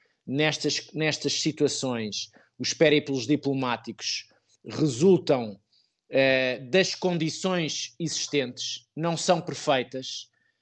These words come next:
eh, não são moldadas muitas vezes pelos intervenientes, são moldadas pelos factos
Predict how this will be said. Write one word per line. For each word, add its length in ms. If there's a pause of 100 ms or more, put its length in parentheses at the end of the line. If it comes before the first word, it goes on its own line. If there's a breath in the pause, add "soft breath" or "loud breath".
(180)
eh, 400
não 220
são 260
moldadas 1000
muitas 400
vezes 440
pelos 340
intervenientes, 800
são 120
moldadas 640
pelos 460
factos 720